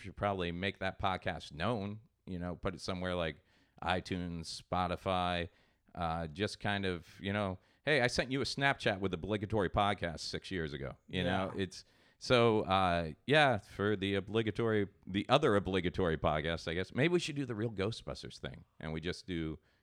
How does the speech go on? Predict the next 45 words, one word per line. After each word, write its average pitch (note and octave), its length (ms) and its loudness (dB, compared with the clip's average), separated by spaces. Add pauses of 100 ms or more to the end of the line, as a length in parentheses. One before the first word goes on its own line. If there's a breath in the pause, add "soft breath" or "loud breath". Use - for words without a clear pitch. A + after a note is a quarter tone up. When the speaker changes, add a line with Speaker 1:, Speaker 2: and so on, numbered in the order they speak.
Speaker 1:
remember A2+ 280 0
when A2+ 180 -2
the G2+ 60 -2
cartoon G#2 420 -2
came G#2 180 0
out, G#2 160 0
the D2 80 -10
Ghostbusters? G2 800 -2 (100)
Speaker 2:
Yeah, G3 160 6
yeah. F3+ 240 4
Speaker 1:
And G#2 100 4
the G2+ 100 6
other G#2 140 4
company A#2 300 -2
was A2+ 140 -2
like, C#3+ 140 -2
"No, F3+ 200 2
we E3+ 180 6
own D3+ 140 4
the B2 80 4
rights B2 300 2
to C3+ 120 4
it." A#2 140 4 (140)
So A#2 180 0
they A2 80 4
put A2+ 160 4
out G#2+ 140 2
the F#2 100 -2
real A2 220 4
Ghostbusters. A#2 680 0
Speaker 2:
Yeah, G3 160 2
yeah. G3 180 4
Speaker 1:
Maybe B2+ 180 6
we - 60 10
should D3+ 300 4
be B2+ 120 0
like, A2 220 0
Speaker 2:
Do C#3+ 100 0
Speaker 1:
"The C#3 40 -2
Speaker 2:
that. - 60 0
Speaker 1:
real G3+ 220 10
Speaker 2:
The C#3 60 8
Speaker 1:
obligatory A#2 640 4
Speaker 2:
real A2 100 0
Speaker 1:
podcast." G2+ 160 0